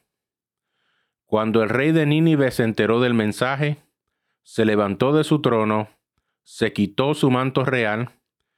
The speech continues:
se vistió con ropa áspera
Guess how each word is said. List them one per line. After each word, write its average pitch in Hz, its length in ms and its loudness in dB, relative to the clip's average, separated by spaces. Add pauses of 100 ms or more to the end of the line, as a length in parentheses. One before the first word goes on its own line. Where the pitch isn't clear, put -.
(360)
se - 420 -4
vistió 151 600 0
con 120 200 -2
ropa 139 500 -2
áspera 131 580 -4